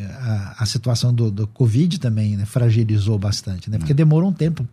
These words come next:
Speaker 1: pessoal acostumar com esse negócio de
Speaker 2: Hum.
Speaker 1: funcionar no online. Ah, como assim a aula, né? Presencial
Speaker 2: Hum.
Speaker 1: é diferente, né?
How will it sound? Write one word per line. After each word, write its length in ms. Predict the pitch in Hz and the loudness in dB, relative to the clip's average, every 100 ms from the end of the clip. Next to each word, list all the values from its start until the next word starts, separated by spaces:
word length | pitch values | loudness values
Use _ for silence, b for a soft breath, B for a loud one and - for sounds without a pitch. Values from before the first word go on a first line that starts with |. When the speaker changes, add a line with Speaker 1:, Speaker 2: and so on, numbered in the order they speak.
| 127 | -4
Speaker 1:
pessoal 240 | - 131 | -2 -4
acostumar 540 | 120 - - 110 110 120 | -4 -6 -4 0 0 0
com 80 | 113 | -2
esse 120 | 104 | -4
negócio 520 | 107 95 110 123 113 | -6 -4 0 2 4
de 80 | 98 | 2
Speaker 2:
Hum. 40 | |
Speaker 1:
funcionar 440 | 85 120 113 110 117 | 0 0 -2 -2 0
no 80 | 110 | 0
online. 420 | 101 104 127 135 | 0 0 0 2
Ah, 160 | 143 | 2
como 180 | 139 143 | 2 0
assim 280 | 131 - 135 | 0 0 0
a 60 | 110 | 0
aula, 420 | 120 131 120 107 | 0 0 0 0
né? 380 | 117 120 107 104 | 0 0 -2 -4
Presencial 520 | 120 110 123 90 - | -2 0 0 0 0
Speaker 2:
Hum. 40 | 123 | 0
Speaker 1:
é 40 | |
diferente, 800 | 113 107 120 104 120 127 113 - | -2 -4 -4 -2 0 2 0 -2
né? 160 | 113 | -4